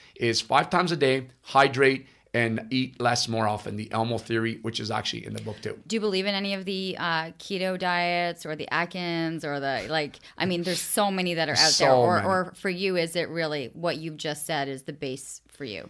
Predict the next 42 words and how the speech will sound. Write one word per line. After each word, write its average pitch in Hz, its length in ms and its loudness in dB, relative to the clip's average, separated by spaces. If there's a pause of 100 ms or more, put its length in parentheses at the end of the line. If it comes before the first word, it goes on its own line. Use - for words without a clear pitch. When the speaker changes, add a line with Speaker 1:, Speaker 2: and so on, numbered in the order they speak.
Speaker 2:
Like 123 120 0
Speaker 1:
Yeah, 101 220 -2
I 147 160 8
just, 180 300 0
the 143 80 4
way 175 340 4
I 139 140 8
look 143 240 2
at 135 160 2
it 127 40 4
is, - 220 -4
is 127 200 0
that 131 320 2
those 120 260 0
things 123 180 -6
gonna 117 160 -4
work? 117 360 -2
Yes, 113 360 -2
I 110 140 -2
know 120 180 -2
a - 20 0
lot 120 180 0
of 113 100 -8
people 120 240 -4
that 117 80 -2
have 113 120 0
Speaker 2:
Mm-hmm. 151 80 -4
Speaker 1:
done 107 180 2
it. 151 120 -4 (340)
Does 123 140 -2
it 123 120 -8
put - 160 -6
sacrifice 127 560 -2
on 127 80 -4
your 127 80 -2
body? 131 340 0
Yes, 165 300 0
because 120 340 -2
the 120 80 -4
thing 160 240 -4
is, 139 220 -2 (840)
again, 135 520 4